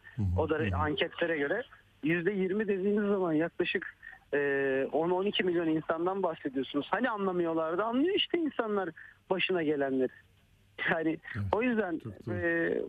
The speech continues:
Speaker 2: bunu anlayan insanlara anlay-, anlayıp anlamamalarından bağımsız olarak bir miktar adına seçim ekonomisi bile dense para verilmesinin ne mahsuru olabilir ki bilmiyorum. Yani bir, en azından bir, bir, bir, bir kez de şu memleketteki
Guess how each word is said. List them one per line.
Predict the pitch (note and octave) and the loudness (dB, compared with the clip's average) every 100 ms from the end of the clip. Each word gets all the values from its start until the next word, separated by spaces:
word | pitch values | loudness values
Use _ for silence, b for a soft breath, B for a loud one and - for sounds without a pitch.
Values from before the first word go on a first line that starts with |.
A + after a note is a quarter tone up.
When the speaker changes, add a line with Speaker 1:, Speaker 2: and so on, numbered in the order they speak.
| - - - | -8 -16 -4
Speaker 2:
bunu | F#3+ A3+ | 0 0
anlayan | G3+ G3+ G#3 | 2 0 2
insanlara | F#3+ F3+ F#3 F3+ F#3+ G3+ - - - - | 0 0 -2 0 0 0 -2 -6 -6 -2
anlay-, | E3+ F3 F#3 | 0 2 2
anlayıp | - D#3+ E3 F#3 D#3+ | 0 2 2 2 0
anlamamalarından | E3 F#3+ F#3+ E3+ E3+ E3 D#3+ | 0 0 2 0 2 0 0
bağımsız | D3+ D#3 E3 F#3 | -2 -2 -2 0
olarak | E3+ D#3+ D#3+ - B B B - | 0 0 -2 -10 B B B -2
bir | |
miktar | F#3+ E3+ - D#3+ D#3 | 0 0 -2 -2 0
adına | F3+ E3 F3+ | 0 2 0
seçim | F3 F3 G3 | 0 0 0
ekonomisi | E3 E3 D#3 D#3+ D#3+ E3 - | 2 2 2 2 0 0 0
bile | E3 D3+ | 0 2
dense | C#3+ D3 D3+ D#3+ D#3 B B - | 2 0 0 -2 -2 B B -2
para | E3 E3+ | 0 2
verilmesinin | E3 D#3 D3+ D3+ - D#3 D#3+ | 2 2 2 2 2 2 4
ne | E3+ | 4
mahsuru | D3+ C3+ - C#3 | 2 0 -2 0
olabilir | C#3+ D3 F3 F#3 | 2 0 0 -2
ki | - | 0
bilmiyorum. | C#3+ D3 C3+ B2+ | 2 2 2 2
Yani | C#3 C#3 B2+ | 2 0 0
bir, | D#3+ | 0
en | F3+ | 2
azından | F3 F3 F3 | 2 0 0
bir, | F#3 G3 - - | -2 -4 -4 -4
bir, | A#3+ | -2
bir, | B3 A#3+ | -2 0
bir | B3 | 0
kez | - G3 F3 | 0 0 -2
de | G#3+ G#3 B B | -2 -6 B B
şu | - - | -4 0
memleketteki | G3+ F#3+ F#3 F3+ F#3 - F#3 - G3 | 2 2 0 0 -2 -2 -4 -2 -4